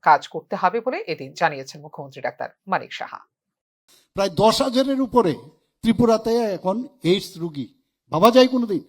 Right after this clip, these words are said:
Speaker 2: যে আমি যদি মনে করি আমার তো হয়নি, তারপর আমি বসে থাকি কবে হবে, আমার ফ্যামিলির মধ্যে হবে, এটা আগের থেকেই যদি আমরা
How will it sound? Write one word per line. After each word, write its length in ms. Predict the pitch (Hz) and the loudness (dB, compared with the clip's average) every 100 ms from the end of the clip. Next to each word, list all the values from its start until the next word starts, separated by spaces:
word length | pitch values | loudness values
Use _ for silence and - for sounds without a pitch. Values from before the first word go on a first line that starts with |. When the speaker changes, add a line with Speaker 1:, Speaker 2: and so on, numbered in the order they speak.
| _ _ _ _ 147 | _ _ _ _ 0
Speaker 2:
যে 180 | 190 | 4
আমি 220 | 208 214 233 | 4 4 0
যদি 200 | 247 240 | 0 0
মনে 240 | 240 240 | -2 -4
করি 180 | 220 220 | -4 -4
আমার 200 | 208 233 - | -2 -4 -2
তো 100 | 233 | 0
হয়নি, 320 | 202 208 202 | 0 -2 -4
তারপর 280 | 196 190 196 | -4 -2 -4
আমি 160 | 202 | -6
বসে 320 | 185 185 202 233 | -6 -6 -6 -6
থাকি 240 | 202 190 - | -8 -10 -10
কবে 220 | 185 185 | -4 -4
হবে, 320 | 151 190 131 - - _ | 2 2 2 -2 -20 _
আমার 200 | 156 180 | -6 -4
ফ্যামিলির 440 | 180 180 202 240 | -2 -2 0 0
মধ্যে 240 | 226 208 196 | 0 0 2
হবে, 320 | 185 160 135 - _ _ 170 | 2 0 -6 -14 _ _ -8
এটা 220 | 175 240 | 0 0
আগের 380 | - 180 208 233 - | 2 -2 0 -4 -2
থেকেই 260 | 226 311 | 2 4
যদি 240 | 254 233 208 | 2 -4 -4
আমরা 340 | 185 151 107 | -2 -4 -6